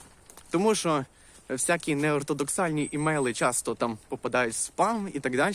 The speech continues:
Ну, я подумав, для пошуку роботи зробити собі окремий аккаунт Gmail, щоб все всім приходило. Але, е, так, секунду. Там якісь бумери ходять, тому я пішов в іншу сторону. Коротше,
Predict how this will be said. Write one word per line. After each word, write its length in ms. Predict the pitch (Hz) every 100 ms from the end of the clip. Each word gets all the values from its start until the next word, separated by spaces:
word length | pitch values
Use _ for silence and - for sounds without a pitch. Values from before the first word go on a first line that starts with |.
| -
Ну, 140 | 131
я 120 | 170 156
подумав, 340 | 160 165 120 - - -
для 120 | 139
пошуку 360 | 160 143 139 123
роботи 580 | 123 123 175 254 240 190
зробити 500 | 120 107 175 220 190
собі 400 | 131 123 185 160 - - - - -
окремий 520 | 131 - 165 170 139 - - - - - -
аккаунт 560 | 165 180 220 214 190 - - - - -
Gmail, 540 | 127 143 160 240 214 170
щоб 240 | - 151 131 - -
все 180 | - 175
всім 300 | 160 170 156
приходило. 520 | 143 - 139 110 - - - - - -
Але, 360 | - 120 170 247 - - - -
е, 280 | 156 156 135 - - - - - - - -
так, 260 | 110 - -
секунду. 440 | - - 123 117 - - _ _ _ -
Там 180 | 156 151
якісь 220 | 147 139
бумери 360 | 127 135 131 123
ходять, 360 | 139 123 120
тому 200 | 131 123
я 140 | 127 123
пішов 340 | 131 - 131
в 20 |
іншу 260 | 120 113 127
сторону. 400 | - 123 110 110 - - - - - -
Коротше, 420 | - 156 143 120